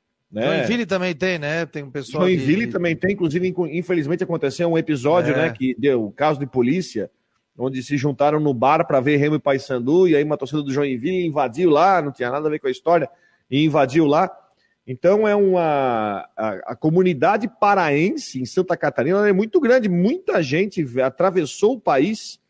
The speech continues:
Speaker 1: e eu me lembro, se eu for fazer uma reportagem de ônibus que faziam viagem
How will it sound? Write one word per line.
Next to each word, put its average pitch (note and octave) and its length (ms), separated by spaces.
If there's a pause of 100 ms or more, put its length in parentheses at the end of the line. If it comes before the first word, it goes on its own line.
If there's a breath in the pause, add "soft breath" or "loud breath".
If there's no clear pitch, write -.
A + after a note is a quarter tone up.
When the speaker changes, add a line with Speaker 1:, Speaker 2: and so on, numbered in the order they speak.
(520)
Speaker 1:
e C3 40
eu D#3+ 80
me E3 60
lembro, G#3 220
se F#3+ 320
eu G3 60
for F#3 100
fazer F3+ 220
uma F#3+ 120
reportagem F3+ 640
de D3+ 100
ônibus F3+ 400
que F3 120
faziam E3+ 320
viagem F3 600